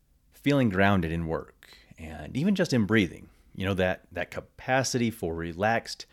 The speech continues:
content existence. Two, how I personally go about living creative practices, the processes, and how I look at the progress, and what it means to be successful in those and through those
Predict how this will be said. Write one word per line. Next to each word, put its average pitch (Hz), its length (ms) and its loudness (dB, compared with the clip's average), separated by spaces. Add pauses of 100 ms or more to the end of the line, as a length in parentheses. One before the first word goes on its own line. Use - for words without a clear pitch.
(420)
content 95 520 -4
existence. - 840 -12 (1200)
Two, 90 320 -2 (760)
how 147 140 2
I 135 60 2
personally 135 500 -4
go 95 140 -2
about 85 260 -2
living 85 280 -4
creative 82 360 -6
practices, - 600 -12 (100)
the 80 80 -12
processes, 107 920 -2 (960)
and 73 560 -14 (160)
how 90 160 -2
I 73 80 -4
look 90 180 -6
at - 60 -12
the - 80 -16
progress, 98 760 0 (840)
and 123 80 0
what 156 120 6
it 127 60 2
means 135 200 2
to 107 80 -8
be 110 100 0
successful - 540 -4
in 85 180 -8
those 76 320 -10
and 82 220 -10 (920)
through 147 380 0
those 87 440 -2